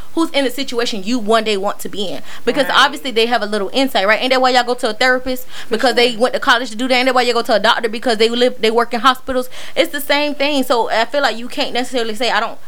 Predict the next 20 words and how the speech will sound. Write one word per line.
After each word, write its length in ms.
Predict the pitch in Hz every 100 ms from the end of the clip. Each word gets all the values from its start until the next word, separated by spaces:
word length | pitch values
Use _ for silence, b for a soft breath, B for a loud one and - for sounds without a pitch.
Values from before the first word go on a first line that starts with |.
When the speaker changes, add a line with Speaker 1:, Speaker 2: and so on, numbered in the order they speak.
| B -
Speaker 1:
have 240 | 269 233
the 60 | 214
right 200 | 226 214
to 120 | 175
intervene 460 | 226 202 208 247
and 100 | 214
say 160 | - 233
something 280 | 247 233 208
about 260 | 190 214
you 60 | 240
'cause 120 | 196
you 60 | 202
don't 160 | 185
wanna 160 | 202 202
hear 140 | 220
the 100 | 208
truth." 240 | 190 311 277 B B
It's 160 | - 339
the 80 | 311
truth. 300 | - 480 -